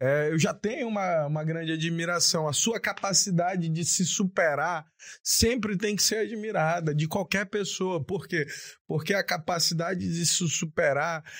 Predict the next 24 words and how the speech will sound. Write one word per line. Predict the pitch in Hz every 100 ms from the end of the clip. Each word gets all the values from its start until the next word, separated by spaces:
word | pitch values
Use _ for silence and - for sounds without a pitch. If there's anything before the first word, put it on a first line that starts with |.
| - -
é, | 131 147 143 143 143
sempre | - 208 202 214
encara | 208 185 160 170 190
dificuldades, | 170 165 - - 196 160 147 160 170 143
adversidades. | 151 160 160 170 165 - 180 156 156 147 143
E | 151
eu | 156
fui | 170 - 185
um | 170
cara | - 170 175
que, | - 185 190 - - - -
pô, | - 151
vim, | 135 175 233 226 220 160 135
vim | 131 165 190 175
superando | - 185 156 214 175 175 196
adversidades | 185 170 180 175 - 165 147 196 202 185 151
desde | 156 208 175 294
sempre, | - - 165 139 117 123
tá? | - 139 - - - -
É, | 127 135 147 147 143 139 131
então, | 127 165
assim, | 151 180 139 - _ _ _ _ -
te | 180
agradeço | 180 196 180 156 180 190 - - 151 135